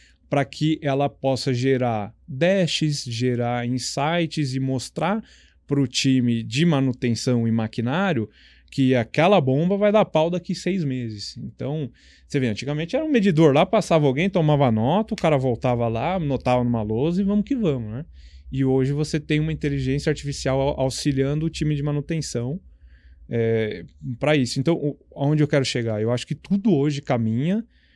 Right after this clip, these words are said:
pra ter um modelinho de serviço SaaS e, e, e com algum tipo de inteligência, seja leve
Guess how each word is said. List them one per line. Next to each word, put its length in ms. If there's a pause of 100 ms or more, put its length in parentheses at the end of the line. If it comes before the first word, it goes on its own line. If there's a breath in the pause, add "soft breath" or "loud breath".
(300 soft breath)
pra 120
ter 140
um 60
modelinho 360
de 60
serviço 600
SaaS 960
e, 800
e, 80
e 20
com 260
algum 240
tipo 280
de 100
inteligência, 720
seja 380
leve 600